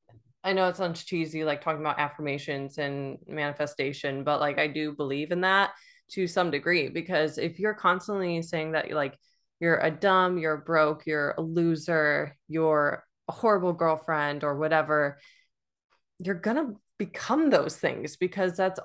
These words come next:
all your brain is hearing. But when you start to say the, you know, "I am abundant, I am sweet,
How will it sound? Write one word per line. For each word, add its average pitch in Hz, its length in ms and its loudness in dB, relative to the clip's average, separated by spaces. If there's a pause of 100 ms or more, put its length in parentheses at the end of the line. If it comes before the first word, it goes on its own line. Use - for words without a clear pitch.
all 214 440 4
your 180 160 0
brain 175 420 0
is 151 200 -8
hearing. - 460 -2 (360)
But 185 140 6
when 190 160 4
you 190 100 4
start 196 380 0
to 214 100 -8
say 180 340 2
the, 160 440 -2 (460)
you 165 80 -2
know, 147 220 -4 (280)
"I 156 500 4
am 147 380 0 (360)
abundant, 214 760 2
I 160 160 2
am 143 260 -2
sweet, 208 640 -4